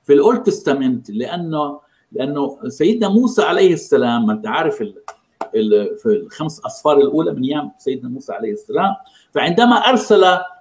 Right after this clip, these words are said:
عيون لاستكشاف أرض الفلسطينيين وهو في سيناء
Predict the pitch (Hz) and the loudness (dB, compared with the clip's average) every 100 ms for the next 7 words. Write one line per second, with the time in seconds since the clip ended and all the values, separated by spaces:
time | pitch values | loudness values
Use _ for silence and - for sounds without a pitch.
0 | 110 147 180 226 208 165 196 _ _ _ | 0 2 4 4 4 0 -8 _ _ _
1 | _ _ _ _ _ _ _ _ - _ | _ _ _ _ _ _ _ _ -20 _
2 | - - 170 160 175 - - 240 240 - | -10 -4 -2 -2 -4 -4 -2 2 2 0
3 | - 220 202 190 - 165 143 156 143 131 | -2 -2 0 0 2 0 -2 -4 -2 -2
4 | 143 135 101 107 - _ _ _ _ _ | -4 -4 -4 -8 -16 _ _ _ _ _
5 | _ _ _ _ _ _ _ _ _ _ | _ _ _ _ _ _ _ _ _ _
6 | _ - 139 185 175 151 156 - 139 117 | _ -6 -4 0 0 0 -4 -6 -2 -2
7 | 117 | -2